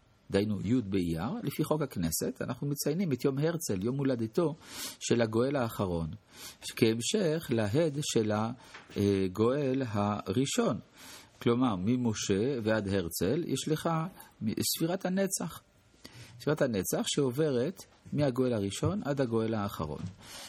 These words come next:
וההוד, הוד שבהוד, כמובן, בל"ג בעומר, אה, יום ההילולה של רבי שמעון בר יוחאי, שמגלה את האור מתוך החושך, כי מידת ההוד, שהיא החושך ההופך לאור,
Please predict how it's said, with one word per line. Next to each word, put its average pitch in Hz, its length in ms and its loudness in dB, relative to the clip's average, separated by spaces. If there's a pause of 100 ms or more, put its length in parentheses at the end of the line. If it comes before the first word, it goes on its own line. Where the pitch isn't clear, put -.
(180)
וההוד, 98 720 2 (140)
הוד 135 200 2
שבהוד, 107 560 0
כמובן, 98 600 -2
בל"ג 87 320 -2
בעומר, 117 500 -2 (540)
אה, 90 60 2
יום 113 420 2
ההילולה 101 440 0
של - 120 -2
רבי 92 160 0
שמעון 107 240 -2
בר 104 100 0
יוחאי, 107 340 0
שמגלה 101 520 0
את 101 140 -2
האור 113 220 0
מתוך 110 280 -2
החושך, 120 440 -2
כי 98 100 -4
מידת 95 360 -2
ההוד, 131 320 0
שהיא 110 280 -2
החושך 139 560 -4
ההופך 117 360 -2
לאור, 180 280 2